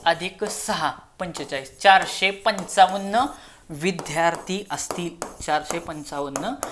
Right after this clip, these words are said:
त्या वर्गामध्ये विद्यार्थी असतील. किती असतील? चारशे पंचावन्न, चारशे पंचावन्न, आणि हेच आपलं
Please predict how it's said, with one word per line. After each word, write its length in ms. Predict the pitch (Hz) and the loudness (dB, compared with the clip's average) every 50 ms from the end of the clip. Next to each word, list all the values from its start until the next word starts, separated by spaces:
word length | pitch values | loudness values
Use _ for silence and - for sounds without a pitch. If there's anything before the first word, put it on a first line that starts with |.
| - - - - - - | -10 -14 -20 -14 -4 4
त्या 220 | 170 180 185 202 | 8 10 10 10
वर्गामध्ये 720 | 202 185 156 151 147 143 147 143 139 139 135 127 143 160 175 - - - - - - - | 10 8 6 4 4 2 2 2 2 0 -4 -6 -4 -2 -4 -4 -6 -12 -20 -14 -10 -6
विद्यार्थी 600 | 147 160 160 - - 139 143 147 147 - 175 165 | -6 -6 -6 -6 -4 -4 -4 -4 -4 -8 -10 -8
असतील. 300 | 139 120 - - 135 - - - | -8 -8 -8 -8 -10 -8 -8 -10
किती 160 | 160 - 185 | -4 -2 -2
असतील? 360 | 160 - - - 196 233 - - - - - | -2 -2 -4 -6 -6 -6 -8 -12 -14 -12 -4
चारशे 520 | - 156 143 143 - - - - 151 156 | 2 2 2 2 0 -4 -6 -4 -4 -6
पंचावन्न, 920 | 160 - - 160 151 143 131 - - - 143 143 147 131 127 123 120 135 160 160 - - - - - - | -6 -6 -8 -6 -6 -6 -6 -6 -4 -2 -2 -2 -2 -6 -8 -8 -6 -8 -8 -8 -10 -16 -20 -12 -4 0
चारशे 360 | 139 135 131 - - - 170 | 0 0 0 -2 -4 -4 -4
पंचावन्न, 640 | 175 170 165 139 131 - - 127 127 127 127 135 175 - - - - - - | -4 -4 -6 -8 -6 -6 -6 -6 -6 -8 -8 -10 -10 -10 -12 -16 -16 -14 -10
आणि 120 | - 127 123 - | -10 -10 -8 -2
हेच 240 | - 202 202 - | -2 -2 0 0
आपलं 320 | 170 - - - 139 170 | -2 -4 -4 -4 -6 -6